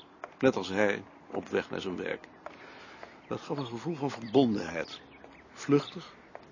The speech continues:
maar toch. Voor hem uit, op de hoek van de Raadhuisstraat, sprong het verkeerslicht op groen. Terwijl hij zonder zijn tempo te veranderen doorliep, werd het weer rood. Een meter of twintig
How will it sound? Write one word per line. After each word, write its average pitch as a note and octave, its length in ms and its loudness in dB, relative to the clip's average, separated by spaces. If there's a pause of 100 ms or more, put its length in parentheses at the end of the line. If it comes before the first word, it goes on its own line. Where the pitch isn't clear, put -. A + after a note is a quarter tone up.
maar - 160 -2
toch. - 240 -12 (1400)
Voor C3+ 180 6
hem C3 120 6
uit, D3+ 260 12
op A#2 140 -6
de A#2 80 2
hoek A#2+ 220 0
van A2 160 2
de G2 60 6
Raadhuisstraat, B2 920 4 (100)
sprong - 340 2
het A2+ 140 0
verkeerslicht B2 720 -2
op - 180 -4
groen. G#2+ 420 0 (1500)
Terwijl G2 280 0
hij F#2 100 -4
zonder A#2 280 2
zijn F2+ 180 -6
tempo A#2 320 4
te G2 120 -6
veranderen G2 480 -2
doorliep, B2 400 4 (320)
werd G2+ 160 2
het - 140 -10
weer G#2 180 2
rood. G#2+ 440 2 (840)
Een G2 100 -6
meter G2 260 2
of F#2 120 -10
twintig - 380 -2